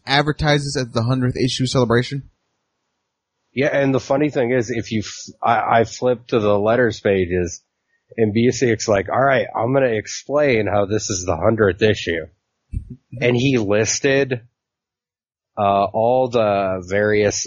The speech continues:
Speaker 2: Astro City comics that have been published. So this is the hundredth issue of Astro City in that if you count, like, miniseries and stuff,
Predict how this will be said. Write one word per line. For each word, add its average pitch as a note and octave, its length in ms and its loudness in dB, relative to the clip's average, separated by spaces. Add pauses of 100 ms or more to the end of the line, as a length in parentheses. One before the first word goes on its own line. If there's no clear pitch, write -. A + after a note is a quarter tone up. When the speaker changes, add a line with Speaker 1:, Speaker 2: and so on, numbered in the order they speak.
(140)
Speaker 2:
Astro A2 440 0
City G#2+ 360 0
comics F2+ 540 -2
that G2 140 2
have E2+ 100 0
been F2 160 0
published. E2 640 -2 (480)
So A2 520 0
this C#3+ 280 -2
is E3 100 -2
the C#3+ 100 2
hundredth C3 380 0
issue A#2+ 300 0
of G#2 120 2
Astro G#2 440 2
City G2+ 560 0
in G#2+ 240 2
that F#2+ 480 2 (600)
if A#2 220 0
you A#2+ 140 2
count, B2+ 420 0
like, G2+ 320 0
miniseries B2 1000 0
and C3 160 0
stuff, D3 520 -2